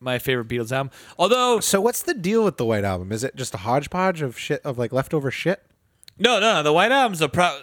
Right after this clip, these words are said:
Speaker 1: it's so funny, too, how they keep calling it the Beatles, 'cause
Speaker 2: Ah,
Speaker 1: the,
Speaker 2: yeah.
Speaker 1: the album is obviously just called the Beatles. Um, but, um, is
Speaker 2: It is
Speaker 1: that
Speaker 2: a
Speaker 1: my phone that keeps going
Speaker 2: It's
Speaker 1: off or
Speaker 2: me, I'm
Speaker 1: yours?
Speaker 2: sorry, yeah,
Speaker 1: No,
Speaker 2: yeah.
Speaker 1: no, it's fine. I just
Speaker 2: 'Cause the White Album is very hodgepodgey.
Speaker 1: It is, but, so what ha-,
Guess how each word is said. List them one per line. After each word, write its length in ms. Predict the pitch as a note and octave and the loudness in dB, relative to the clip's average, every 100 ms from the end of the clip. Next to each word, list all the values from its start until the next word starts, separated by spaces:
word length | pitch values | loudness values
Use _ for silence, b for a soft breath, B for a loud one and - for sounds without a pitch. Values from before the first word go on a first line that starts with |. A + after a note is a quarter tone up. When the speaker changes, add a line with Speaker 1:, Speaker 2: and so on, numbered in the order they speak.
| - | -2
Speaker 1:
it's 160 | F3 | 0
so 180 | - B3 | 2 0
funny, 240 | - G#3+ D#3+ | 2 0 2
too, 200 | F#3 D3+ | 0 2
how 160 | D3 | 2
they 320 | C3 C3+ C#3+ | 2 0 0
keep 320 | C#3 - E3 - | -2 -6 -8 -4
calling 340 | D3 D3 C#3 | -2 -2 -4
it 180 | C3 B2+ | -8 -8
the 60 | |
Beatles, 480 | A#2+ B2 B2 D3 D3 | -6 -2 0 -2 -2
'cause 140 | - C#3+ | 0 2
Speaker 2:
Ah, 140 | C#3+ | 4
Speaker 1:
the, 60 | C3+ | 2
Speaker 2:
yeah. 200 | B2 G2+ | 2 2
Speaker 1:
the 140 | D3 | 2
album 340 | D#3 E3+ F#3+ D#3 | 4 4 4 0
is 120 | C#3+ | 2
obviously 340 | D3+ C3+ B2+ | 2 0 -6
just 220 | B2+ B2+ - | -6 -6 -2
called 220 | C#3 B2 | -2 -2
the 60 | A#2 | -4
Beatles. 500 | B2+ B2 G#2+ - - b b b b b | -6 -6 -8 -12 -18 b b b b b
Um, 440 | C3 C3+ C3 A#2+ A2+ _ _ b b b _ | 0 2 2 -2 -10 _ _ b b b _
but, 260 | D#3 D3 | 2 4
um, 280 | C#3 C3 B2+ | 4 2 0
is 140 | C#3 D#3+ | 0 2
Speaker 2:
It 40 | C4+ | 4
is 60 | |
Speaker 1:
that 60 | A#3 | 2
Speaker 2:
a 40 | |
Speaker 1:
my 240 | D#3+ E3+ G#3+ | 2 0 0
phone 200 | A#3 A#3+ | -2 0
that 80 | A3+ | 0
keeps 180 | A3+ | -2
going 180 | - A#3 | -2 0
Speaker 2:
It's 80 | A#3+ | 0
Speaker 1:
off 40 | A3+ | 0
or 40 | |
Speaker 2:
me, 60 | - | -2
I'm 20 | |
Speaker 1:
yours? 220 | E3+ C3+ - | -2 -2 -2
Speaker 2:
sorry, 280 | G#2+ G2+ G#2 | -2 -2 -2
yeah, 100 | G2+ | 0
Speaker 1:
No, 140 | A3+ | 2
Speaker 2:
yeah. 80 | A3+ | 4
Speaker 1:
no, 60 | D3+ | 2
it's 120 | - | 2
fine. 200 | F#3+ C#3 | 0 2
I 60 | B2+ | -2
just 120 | - | 0
Speaker 2:
'Cause 180 | F3+ D#3 | 0 2
the 60 | |
White 180 | D3+ B3 | 2 4
Album 240 | A#3+ D3 | 2 2
is 140 | D3+ C#3+ | 2 2
very 220 | C#3 A#2 | 2 0
hodgepodgey. 800 | F2+ B2 A#2+ - G2+ F2 F2 E2+ _ _ _ _ | 2 0 0 -4 -10 -12 -14 -20 _ _ _ _
Speaker 1:
It 100 | F#3 | 2
is, 280 | A3 F3 C3 - | 2 0 -6 -2
but, 280 | F3+ F3 - - D3 - | -2 -2 -6 -14 -14 -8
so 220 | - F3+ | 0 2
what 280 | E3+ F3 F3+ | 4 2 0
ha-, 140 | E3 | -4